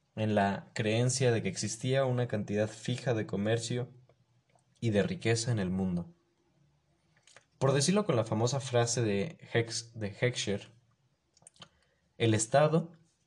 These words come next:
era a la vez el sujeto y el objeto de la política económica mercantilista". Sus creaciones más características fueron, en Francia,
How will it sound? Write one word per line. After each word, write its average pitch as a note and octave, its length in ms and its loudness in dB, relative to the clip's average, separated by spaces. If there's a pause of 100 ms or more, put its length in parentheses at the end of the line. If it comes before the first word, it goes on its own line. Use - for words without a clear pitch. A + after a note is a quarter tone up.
era B2+ 500 4
a G#2+ 140 0
la G#2 140 6
vez C3+ 340 2
el A#2 100 0
sujeto C3+ 560 0
y C#3 60 0
el G#2 100 2
objeto C3 640 -2 (320)
de A2 140 2
la G#2 160 4
política B2+ 420 0
económica A#2+ 580 2
mercantilista". F#2+ 920 -4 (1200)
Sus C3 200 0
creaciones D#3 540 4
más D#3 180 2
características B2+ 760 0
fueron, G#2 440 0
en G2+ 100 -2
Francia, A#2+ 540 0